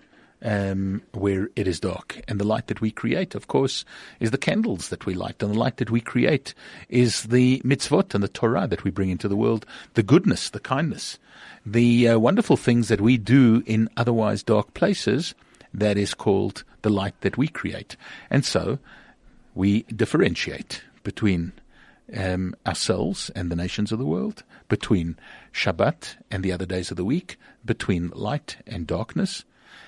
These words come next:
and between Kodesh and Chol, between holiness and things that are mundane or things that are regular, things that are simple, unholified, if you wish.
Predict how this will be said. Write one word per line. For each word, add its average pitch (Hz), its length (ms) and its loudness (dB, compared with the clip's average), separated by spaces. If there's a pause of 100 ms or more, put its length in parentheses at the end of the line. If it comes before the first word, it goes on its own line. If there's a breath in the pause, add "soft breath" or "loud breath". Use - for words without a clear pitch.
(560 loud breath)
and 107 80 -4
between 147 520 0 (200)
Kodesh 143 480 0
and 135 140 -2
Chol, 220 320 -4 (120)
between 104 480 -2 (280 loud breath)
holiness 98 640 0 (380 loud breath)
and 110 480 0
things 95 480 -4
that 98 260 -4
are 95 240 0
mundane 95 640 -2
or 101 120 -6
things 95 480 -8 (220 loud breath)
that 92 120 0
are 95 60 2
regular, 95 380 -2
things 92 460 -8 (360 soft breath)
that 92 160 -2
are 92 100 -4
simple, 98 500 0 (600 soft breath)
unholified, 127 1400 -4 (120)
if - 180 -10
you 82 80 -8
wish. - 300 -10